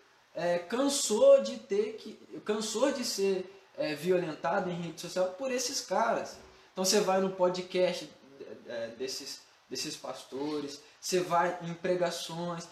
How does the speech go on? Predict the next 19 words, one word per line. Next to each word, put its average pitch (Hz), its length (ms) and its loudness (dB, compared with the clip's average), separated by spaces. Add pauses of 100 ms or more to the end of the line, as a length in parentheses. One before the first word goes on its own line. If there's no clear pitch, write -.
(140)
esses - 160 0
caras 254 260 6
citam, 240 640 0 (680)
citam, 233 640 0
é, - 120 -2
é, - 400 -4
citam 214 540 -4
a 185 60 0
partir 190 420 -4
de 202 160 -4
um 220 80 0
preconceito, 185 880 0 (280)
citam, 202 680 -2 (200)
é, 160 180 -2
querendo 180 420 0
diminuir 180 960 -2
essa 143 220 -4
teologia, 156 760 -8
enfim. 190 360 -4